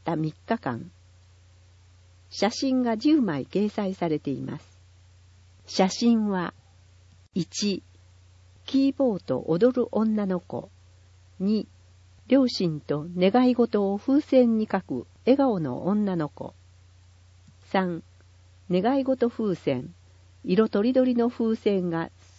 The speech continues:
空に舞い上がる様子。四、吹き流し、大短冊の竹飾りが街並みを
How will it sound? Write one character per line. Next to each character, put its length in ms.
空 200
に 140
舞 260
い 60
上 80
が 140
る 140
様 220
子。 360
四、 380
吹 320
き 40
流 260
し、 360
大 180
短 300
冊 260
の 240
竹 240
飾 300
り 120
が 220
街 300
並 260
み 60
を 180